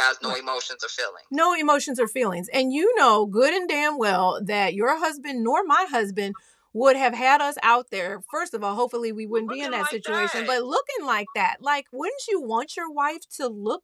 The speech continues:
Speaker 2: decent and look presentable when you're, you know, sharing that kind of deep stuff with the world? It was just damage control for his name and his brand. But as far
Speaker 1: But
Speaker 2: as
Speaker 1: she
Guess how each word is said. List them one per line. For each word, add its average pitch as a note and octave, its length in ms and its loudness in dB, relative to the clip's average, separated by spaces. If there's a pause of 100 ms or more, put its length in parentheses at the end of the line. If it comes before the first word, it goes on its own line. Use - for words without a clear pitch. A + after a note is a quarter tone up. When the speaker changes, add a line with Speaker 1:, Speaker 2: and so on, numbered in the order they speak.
(120)
Speaker 2:
decent D#4+ 540 -6 (360)
and A#3 160 2
look C4 160 4
presentable E4 800 2
when C4+ 220 -2
you're, A#3+ 380 2 (420)
you C#4 160 0
know, G#3 380 2
sharing C4+ 460 0
that B3 180 0
kind B3+ 240 -4
of E3+ 260 -6
deep C4+ 220 -4
stuff C4 400 0
with C#4 180 -8
the A3 80 0
world? A#3+ 580 2
It D#4+ 140 -2
was D4+ 220 -4
just B3+ 200 -4
damage A#3+ 440 0
control A3+ 560 -2
for G#3+ 180 -4
his G3 220 -2
name F#3+ 420 -4
and F3 160 -8
his F3+ 180 -4
brand. E3+ 400 -4 (260)
But A3 100 6
as G3+ 180 6
far C4+ 160 8
Speaker 1:
But C4+ 100 10
Speaker 2:
as - 40 6
Speaker 1:
she - 60 0